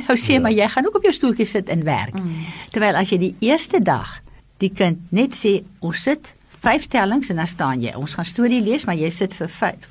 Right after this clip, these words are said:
Speaker 1: vyf tellings en môre maak jy tien tellings." En skielik het jy dat die kind saamwerk. Dit gaan om die samewerking van die kind te kry, maar hy moet dit ervaar en dis wat mense nie besef nie. Hy moet dit aan sy lyf ervaar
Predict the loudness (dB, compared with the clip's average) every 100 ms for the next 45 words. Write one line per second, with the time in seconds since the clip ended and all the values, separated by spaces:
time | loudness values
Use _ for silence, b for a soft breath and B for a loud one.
0 | -4 -2 -2 -2 -2 0 -2 -2 0 2
1 | 2 2 0 -2 0 2 2 2 -2 -2
2 | -4 -4 -2 0 0 B B B B B
3 | 0 4 4 2 0 -2 -2 -4 -2 -2
4 | 0 0 -2 -6 -14 b b b -6 -4
5 | 0 0 2 2 0 -2 2 4 4 4
6 | 0 -2 -4 -4 -2 0 0 0 -2 0
7 | 2 2 2 2 2 0 -2 -2 0 2
8 | 4 2 0 0 -2 -2 0 2 2 2
9 | 0 0 0 0 -2 -2 0 0 0 2
10 | 2 2 0 -2 -2 -2 -2